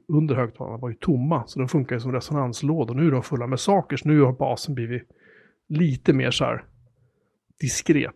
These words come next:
men det fortfarande är ju så att jag spelade lite musik idag när jag höll på och röjde runt här, och det var så här, det är bra bas i de här små högtalarna. Man tror inte det när man ser dem.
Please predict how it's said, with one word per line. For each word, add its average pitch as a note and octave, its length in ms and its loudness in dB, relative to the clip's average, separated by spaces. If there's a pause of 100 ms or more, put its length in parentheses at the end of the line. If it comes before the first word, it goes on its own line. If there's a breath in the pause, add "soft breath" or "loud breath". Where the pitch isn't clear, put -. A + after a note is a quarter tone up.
men C#3+ 100 0
det B2+ 60 -4
fortfarande E3 540 6
är B2+ 80 0
ju C3+ 120 -4
så C#3 140 -6
att - 240 -10
jag E3+ 120 -2
spelade C#3 260 2
lite C3 160 -2
musik D#3+ 440 2
idag C3 200 -4
när D3 60 -8
jag C3+ 80 -8
höll C#3+ 100 -6
på - 140 -4
och C3 280 -2
röjde C3+ 260 -2
runt D3 300 4
här, C#3 80 -4
och B2+ 80 -4
det C3+ 60 -2
var C#3+ 120 2
så C3 140 -2
här, B2 200 -4 (960)
det C#3+ 120 2
är F3+ 40 6
bra F3 260 6
bas F3 320 4
i C#3+ 40 2
de A#2 100 -2
här A#2 80 -4
små B2+ 160 -6
högtalarna. E3+ 440 -4
Man C#3+ 180 -2
tror G3+ 360 -4
inte C3 140 -10
det D3 120 -6
när B2+ 60 -6
man B2+ 140 -4
ser F#3 240 0
dem. C#3+ 140 -8